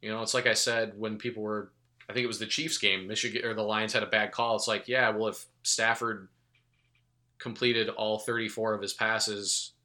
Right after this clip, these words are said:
for touchdowns, then the Lions would have scored three hundred points. Like, you can play scenario games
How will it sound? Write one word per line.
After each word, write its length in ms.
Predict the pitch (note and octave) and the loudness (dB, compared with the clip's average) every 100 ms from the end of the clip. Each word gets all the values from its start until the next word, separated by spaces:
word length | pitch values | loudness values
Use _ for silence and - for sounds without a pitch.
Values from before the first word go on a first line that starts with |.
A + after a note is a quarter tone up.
| _ | _
for 140 | - G#2 | -14 -2
touchdowns, 680 | A2+ A2 A#2 G2+ G2 F#2+ | 0 2 0 0 -2 -6
then 240 | A2 G2+ G2 | -4 -4 -6
the 80 | G2 | -4
Lions 360 | G2+ G2+ F#2+ | -2 -2 -4
would 80 | G2+ | -4
have 80 | G2+ | -4
scored 440 | - G2+ G2 F2+ - | -2 -2 -4 -6 -8
three 160 | G#2 | -6
hundred 260 | G2+ F#2 F2+ | -6 -6 -8
points. 720 | G2+ F#2 E2+ - - - - _ | -8 -8 -8 -6 -6 -8 -14 _
Like, 340 | A2+ F#3+ F#3 - _ _ _ _ _ _ | 0 0 0 -10 _ _ _ _ _ _
you 160 | A#2+ C3 | -4 2
can 220 | C3+ A#2 | 2 2
play 260 | - C#3+ | 4 6
scenario 560 | C3 C3 A#2+ B2+ A#2+ A2+ | 6 4 4 6 6 4
games 420 | A2+ A2+ A2 - | 2 2 0 4